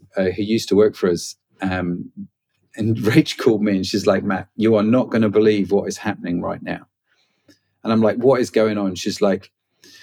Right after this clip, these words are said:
"Some guy has just pulled up to the office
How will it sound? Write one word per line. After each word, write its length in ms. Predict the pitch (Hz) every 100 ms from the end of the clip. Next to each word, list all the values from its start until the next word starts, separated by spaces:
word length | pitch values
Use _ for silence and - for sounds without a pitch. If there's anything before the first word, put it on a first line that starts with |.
| _
"Some 420 | - - 165 175
guy 360 | 143 131 117 95
has 180 | 101 98
just 180 | 104 -
pulled 280 | - 147 143
up 120 | -
to 120 | -
the 120 | 104 107
office 640 | 110 - 73 - -